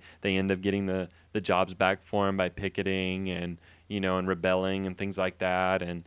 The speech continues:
you know, meeting, doing meetings and getting these people, like, health benefits and things like that. So,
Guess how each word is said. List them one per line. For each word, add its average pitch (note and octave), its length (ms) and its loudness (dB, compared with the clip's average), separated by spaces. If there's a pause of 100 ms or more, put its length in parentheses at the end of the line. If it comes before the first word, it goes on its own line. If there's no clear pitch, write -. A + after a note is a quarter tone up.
(220)
you G#2+ 80 -2
know, G2 100 6
meeting, F#2+ 680 0 (280)
doing G2 260 4
meetings G2 400 0
and F2+ 200 -6
getting G2 180 0
these F#2+ 160 -4
people, F#2+ 340 -4
like, F2 320 -4
health - 260 -2
benefits F#2+ 460 -6
and F2+ 100 -12
things G2 180 -6
like E2+ 160 -10
that. F#2+ 320 0
So, F#2+ 320 0